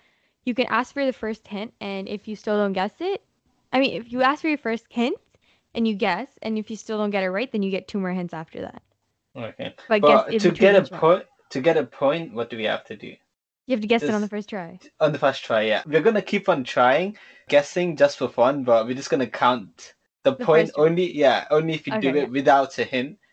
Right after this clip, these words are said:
Speaker 2: We just say the
Speaker 1: Oh, mine
Speaker 2: things.
Speaker 1: is so easy. <laughs> You're gonna freaking get it. Okay. Are you
Speaker 2: Okay.
Speaker 1: going first or am I going first?
Speaker 2: Uh, you go first.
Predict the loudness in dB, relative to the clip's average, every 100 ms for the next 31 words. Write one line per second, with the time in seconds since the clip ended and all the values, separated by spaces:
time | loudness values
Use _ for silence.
0 | -8 -6 -4 -6 -4 -4 -2 0 0 -2
1 | -6 _ -20 -14 -8 -6 -6 -8 -12 -8
2 | -6 -4 -6 -6 -2 0 -2 -4 -8 _
3 | _ -10 -6 -4 -2 -4 -4 -8 -12 -12
4 | -14 -20 -20 -2 2 4 2 2 0 0
5 | -2 0 -2 -2 -4 -8 -8 0 2 4
6 | 2 0 _ _ -2 2 4 2 0 -6
7 | -18 -18